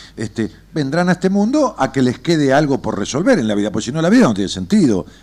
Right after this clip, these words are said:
¿entendés? La vida no es ser, qué sé yo, este, doc-, eh, no sé, psicólogo o, o camionero, no importa. Eso no es lo que uno es, es lo que uno hace.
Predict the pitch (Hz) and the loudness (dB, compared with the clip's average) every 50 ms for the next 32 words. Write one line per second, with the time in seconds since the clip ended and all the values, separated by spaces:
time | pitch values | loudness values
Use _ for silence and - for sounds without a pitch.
0 | - - 90 87 - 90 107 147 196 220 208 - - - - - 98 104 135 208 | -16 -14 -14 -12 -12 -8 -6 -4 -4 -4 -6 -10 -14 -20 -20 -14 -10 -8 -4 -4
1 | 226 123 104 104 147 185 170 - - 107 110 110 104 98 95 82 - - - - | -4 -4 -2 -2 0 0 0 0 -2 -2 -4 -6 -6 -8 -12 -14 -16 -20 -20 -20
2 | - - - _ - 127 120 - - 135 127 101 120 107 98 90 87 87 92 92 | -20 -20 -20 _ -10 -8 -6 -4 -4 -4 -6 -6 -6 -4 -4 -6 -6 -8 -10 -10
3 | 87 - 104 101 98 101 98 95 - - - _ _ - - 104 107 107 104 104 | -12 -10 -10 -10 -8 -8 -10 -10 -14 -18 -20 _ _ -14 -10 -10 -8 -8 -8 -10
4 | 104 107 110 107 - 101 85 - - 104 - 120 131 139 143 147 147 143 139 135 | -8 -8 -8 -8 -8 -8 -8 -8 -10 -8 -4 -2 0 0 0 0 0 0 -2 -4
5 | 131 123 - - - - - - - - - - 113 117 92 107 107 - - 113 | -4 -6 -8 -8 -10 -10 -10 -10 -10 -10 -10 -10 -10 -10 -10 -12 -10 -8 -6 -6
6 | 107 110 113 117 113 113 101 95 92 95 113 143 - - 104 80 69 - - 80 | -6 -6 -8 -8 -8 -6 -6 -6 -6 -6 -8 -10 -12 -14 -16 -16 -14 -14 -14 -14
7 | - - - - - - - 165 151 - 117 95 107 139 139 110 101 85 - 92 | -14 -16 -20 -20 -20 -10 -6 -4 -4 -4 -4 -2 0 0 2 2 0 -2 -2 -2
8 | 87 90 87 85 87 - - 87 92 82 - - - 104 107 117 95 101 98 87 | -4 -4 -6 -6 -8 -10 -6 -6 -6 -6 -6 -6 -4 -4 -4 -2 -2 -4 -4 -4
9 | 82 92 101 95 - - - 78 69 | -2 -4 -4 -4 -6 -8 -10 -10 -12